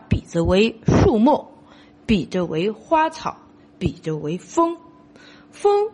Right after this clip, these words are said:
有散发的意义所在。分析问题的时候，从肝胆经入手就可以了。自然界中什么都可以变，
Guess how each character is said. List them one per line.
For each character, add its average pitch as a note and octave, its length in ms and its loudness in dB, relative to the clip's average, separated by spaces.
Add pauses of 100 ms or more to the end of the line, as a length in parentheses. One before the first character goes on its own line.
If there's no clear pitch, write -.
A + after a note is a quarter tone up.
(180)
有 G#3 160 -8
散 B3 400 -4
发 - 340 -10
的 G3 80 -6
意 D4 340 0
义 C4+ 120 0
所 - 260 -12
在。 - 300 -4 (420)
分 G4 240 0
析 G4 100 4
问 F#4+ 380 2
题 - 140 -12
的 C3+ 120 -10
时 - 160 -18
候， - 360 -2 (180)
从 C#4 380 0 (160)
肝 F4 340 -2
胆 - 400 -6
经 C4 420 -2 (120)
入 C#4+ 200 -2
手 - 280 -4 (160)
就 F3+ 160 -6
可 - 260 -6
以 D#3+ 140 -6
了。 - 240 -6 (480)
自 A4 260 2
然 - 180 -8
界 F3 200 -6
中 D4 240 0 (280)
什 - 400 -4
么 D#3 120 -12
都 G#3+ 180 -4
可 G3 140 -6
以 G3+ 100 -4
变， - 300 0